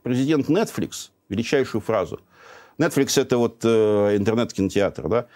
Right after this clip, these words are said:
«Мы конкурируем не с кинотеатрами, мы конкурируем с вашим сном. Нам нужно, чтобы вы не спали и смотрели нас».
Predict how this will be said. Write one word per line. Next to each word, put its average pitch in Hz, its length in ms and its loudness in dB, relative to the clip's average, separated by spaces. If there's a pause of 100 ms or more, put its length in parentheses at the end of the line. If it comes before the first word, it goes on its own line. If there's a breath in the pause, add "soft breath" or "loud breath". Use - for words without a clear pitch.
(140 soft breath)
«Мы 127 120 0
конкурируем 147 840 2
не 131 120 0
с 127 100 -10
кинотеатрами, 113 800 -4 (500)
мы 98 100 -6
конкурируем 107 540 0
с - 100 -10
вашим 92 320 -2
сном. 82 520 -6 (1500)
Нам 113 160 2
нужно, 147 180 4
чтобы 139 180 -2
вы 135 80 4
не 123 100 2
спали 123 400 0
и 107 40 0
смотрели 92 440 -2
нас». - 260 -10